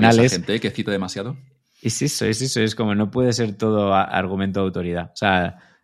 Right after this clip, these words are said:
Speaker 1: eh, dar citas y dar nombres. Y hay carreras que van de eso. Y, y el, por ejemplo, ya digo, por ejemplo, incluso derecho, yo entiendo que tengas que estudiar derecho porque es muy difícil ser abogado. Igual en el futuro con chat G P T tiene sentido, ¿no? Pero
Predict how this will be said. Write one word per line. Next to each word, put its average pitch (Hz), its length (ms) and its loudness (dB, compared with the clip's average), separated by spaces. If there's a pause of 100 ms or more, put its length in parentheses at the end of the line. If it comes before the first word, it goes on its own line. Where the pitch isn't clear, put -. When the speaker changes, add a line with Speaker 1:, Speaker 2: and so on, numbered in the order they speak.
(120)
Speaker 1:
eh, 98 220 0
dar 110 160 8
citas 98 500 0
y 98 60 -2
dar 95 160 2
nombres. 87 500 -2
Y 95 340 0
hay 101 180 -2
carreras 123 500 4
que 85 580 -6
van 90 220 0
de 104 160 4
eso. 110 320 -6 (100)
Y, 92 560 -12
y 98 240 -10
el, - 360 -12 (260)
por 95 80 -4
ejemplo, 101 280 0 (440)
ya 107 100 4
digo, 113 120 8
por 92 80 2
ejemplo, 110 180 2
incluso 101 320 -2
derecho, 98 440 2
yo 110 80 4
entiendo 107 260 4
que 95 60 4
tengas 92 200 2
que - 80 -4
estudiar 92 260 2
derecho 92 300 -2
porque 87 320 -2
es 90 100 -2
muy 98 120 0
difícil 98 240 -2
ser 92 140 -4
abogado. 87 540 0
Igual 101 220 6
en - 20 8
el 143 60 4
futuro 117 360 4
con 104 120 2
chat 107 160 0
G 101 120 -4
P 98 120 0
T 104 380 -4
tiene 101 160 0
sentido, 95 380 2
¿no? 107 120 2
Pero 98 240 4